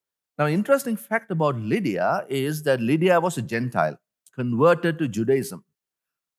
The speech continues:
So most probably what would have happened is that she was converted to Judaism in the city of Thyatira, showing to us that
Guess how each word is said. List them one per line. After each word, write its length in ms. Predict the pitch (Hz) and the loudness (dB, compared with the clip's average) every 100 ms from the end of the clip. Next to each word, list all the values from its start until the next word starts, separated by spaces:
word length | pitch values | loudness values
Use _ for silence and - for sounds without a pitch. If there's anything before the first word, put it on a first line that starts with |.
| _ _ _ _ - | _ _ _ _ -2
So 540 | 196 180 175 170 - _ - | 4 6 6 4 -2 _ -2
most 400 | 135 233 254 - | 2 4 2 0
probably 500 | 196 196 180 120 147 | 2 2 2 0 2
what 200 | 147 156 | 2 2
would 100 | 160 | 2
have 140 | 143 | 0
happened 460 | 131 170 - 120 120 | 2 2 2 0 0
is 560 | 139 107 113 160 175 156 | 2 2 2 0 0 4
that 340 | 131 123 - _ _ _ _ _ _ _ | 6 4 0 _ _ _ _ _ _ _
she 200 | - 190 | 0 2
was 260 | 170 226 | 4 2
converted 560 | - 147 147 185 185 180 | 0 -2 2 2 0 -4
to 80 | 143 | -6
Judaism 580 | 107 113 165 147 135 160 | -6 -2 -2 0 -2 -4
in 140 | 220 | -6
the 80 | 208 | -6
city 220 | 170 160 | -4 -4
of 100 | 156 | -2
Thyatira, 560 | - 135 139 147 104 104 | 2 2 4 0 0 0
showing 300 | - 226 226 | -2 -4 2
to 120 | 165 | 4
us 300 | 127 165 - | 4 2 0
that 300 | 131 123 | 0 0